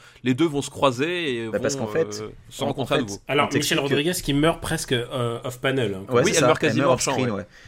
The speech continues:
Speaker 2: Euh, en fait, Michel Rodriguez, on t'explique que son personnage travaillait avec Brian, euh, qu'ils essayaient de choper un baron de la drogue et que, euh,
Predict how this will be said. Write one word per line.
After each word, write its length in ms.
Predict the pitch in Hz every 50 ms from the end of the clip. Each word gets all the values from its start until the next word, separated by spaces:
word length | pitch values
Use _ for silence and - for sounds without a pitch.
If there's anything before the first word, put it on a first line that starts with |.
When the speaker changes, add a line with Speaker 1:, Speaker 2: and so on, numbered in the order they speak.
| - - -
Speaker 2:
Euh, 300 | 107 107 107 107 107 98
en 80 | 98 113
fait, 220 | - 165 160 -
Michel 260 | 120 110 113 - - 123
Rodriguez, 320 | 110 107 107 117 151 143
on 60 | 131
t'explique 340 | 120 - 95 - - 139 131
que 240 | - 127 123 117 107
son 160 | - - 104
personnage 460 | - 104 - - 107 113 135 143 120 - -
travaillait 500 | - - 135 123 123 120 123 127 131 120
avec 300 | 104 98 98 - - 90
Brian, 640 | 87 82 87 92 101 117 131 160 160 143 113 101 -
euh, 120 | 113 101 98
qu'ils 220 | - - 104 107
essayaient 400 | 104 - - 113 110 113 117 113
de 100 | 107 101
choper 360 | 95 - - 104 95 - 113
un 100 | 110 104
baron 200 | 98 98 92 104
de 60 | 101 98
la 80 | 92
drogue 280 | 92 95 117 139 151 - 85
et 60 | 98
que, 100 | - 110
euh, 360 | 113 120 120 110 95 90 87